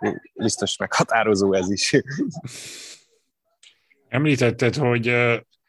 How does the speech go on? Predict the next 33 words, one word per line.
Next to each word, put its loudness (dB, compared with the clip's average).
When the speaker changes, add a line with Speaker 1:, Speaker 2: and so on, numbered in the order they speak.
Speaker 2:
hogy, -2
hogy -2
ugye 2
azért 0
is -10
mentél -2
végül -2
is -6
drámatagozatos -4
gimibe, -2
mert -2
hogy -6
akkor -6
ennek -8
nagyobb -6
az -6
esélye -4
arra, -2
nagyobb -4
így -6
az 0
esélye -2
arra, -4
hogy -6
felvegyenek -4
a -6
színműre. -2
Közben -2
meg -2
valahol 0
pont -6
azt -6
olvastam, -4